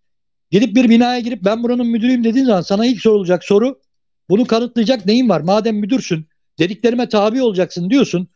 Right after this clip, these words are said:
O halde bunu önce bir kanıtla ki insanlar onu tabi olsun. Sen orada müdür olduğunu kanıtladığın zaman o binadaki insanlar buna tabi olur. Sen önce müdür olduğunu bir kanıtla. Yani patrondan,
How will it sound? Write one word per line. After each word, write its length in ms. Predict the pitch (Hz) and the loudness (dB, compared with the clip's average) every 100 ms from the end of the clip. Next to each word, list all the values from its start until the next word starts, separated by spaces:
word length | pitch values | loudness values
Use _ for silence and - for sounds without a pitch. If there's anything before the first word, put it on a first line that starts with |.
| _ - | _ -2
O 100 | 247 | 0
halde 220 | 262 196 | 0 0
bunu 180 | 233 254 | 0 0
önce 200 | 240 226 | 0 -2
bir 60 | 170 | -2
kanıtla 400 | 202 247 - - | -2 -2 -2 -2
ki 120 | 214 | 0
insanlar 640 | 160 190 185 240 262 269 | 2 4 4 0 -2 0
onu 200 | 214 247 | 0 -2
tabi 440 | - 175 180 240 208 | -2 0 0 2 4
olsun. 560 | 180 160 - 240 135 _ _ _ _ _ _ _ | 2 0 0 0 0 _ _ _ _ _ _ _
Sen 280 | - 190 247 | -6 -2 0
orada 240 | 269 220 | 2 0
müdür 240 | 196 233 277 | -2 -2 -2
olduğunu 360 | 262 226 180 | -2 -2 -4
kanıtladığın 560 | 180 190 214 233 220 302 | -4 -4 -2 0 0 0
zaman 260 | 254 180 185 | 2 0 0
o 200 | 233 247 | 0 2
binadaki 460 | 240 220 190 180 | 2 2 -2 -2
insanlar 500 | 196 196 277 262 175 | -4 -2 -2 0 -2
buna 200 | 185 226 | 0 -2
tabi 380 | - 185 196 220 | 0 0 0 2
olur. 300 | 196 226 226 - _ _ _ _ _ | 2 4 2 -2 _ _ _ _ _
Sen 200 | - 233 | -4 -4
önce 200 | 320 269 | -2 -2
müdür 240 | 208 254 330 | -2 2 2
olduğunu 300 | 311 247 226 | 2 0 -2
bir 80 | 202 | 0
kanıtla. 360 | 262 254 175 | 0 0 -2
Yani 200 | 185 247 190 | 0 -2 -2
patrondan, 800 | 226 262 269 269 214 202 247 | -2 -2 0 -2 0 -4 -4